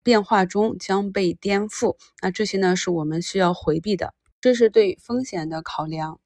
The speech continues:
另外一方面呢，在这场危机中，从原有的高景气赛道里出来的资金，他们会选择哪些方向作为新的着陆点？我们从今天盘面上也可以看到，今天表现比较顽强的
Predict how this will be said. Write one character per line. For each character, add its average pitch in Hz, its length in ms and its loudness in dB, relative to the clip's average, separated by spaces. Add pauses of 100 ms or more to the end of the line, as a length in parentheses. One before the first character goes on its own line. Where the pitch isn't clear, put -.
(160)
另 269 200 2
外 254 140 4
一 214 80 -2
方 190 240 -4
面 190 180 -2
呢， 165 220 -4 (300)
在 220 100 0
这 254 140 -2
场 165 260 -4
危 208 160 -2
机 220 160 -10
中， 214 320 -8 (300)
从 214 240 -2
原 202 200 -4
有 233 200 0
的 170 260 -2
高 208 220 -4
景 180 200 -6
气 170 160 -10
赛 175 280 -6
道 180 180 -2
里 160 140 -8
出 - 180 -16
来 160 140 -6
的 160 120 -14
资 - 160 -16
金， 202 300 -10 (420)
他 269 160 2
们 262 180 8
会 185 200 0
选 156 300 -4
择 165 180 -6
哪 151 180 -4
些 185 240 -4
方 233 260 -2
向 - 220 -6 (320)
作 180 260 0
为 165 360 2 (200)
新 269 380 4
的 180 300 2
着 175 180 -4
陆 202 140 -2
点？ - 220 -4 (300)
我 208 80 0
们 220 120 -2
从 240 180 -8
今 240 140 -10
天 240 140 -6
盘 180 220 -10
面 220 180 -10
上 180 180 -8
也 160 80 -8
可 - 160 -12
以 175 80 -2
看 180 240 -8
到， 165 220 -8 (340)
今 247 240 0
天 262 340 2 (100)
表 170 180 -2
现 185 260 -4
比 185 100 -4
较 175 180 -2
顽 170 260 -2
强 160 260 -8
的 165 180 -8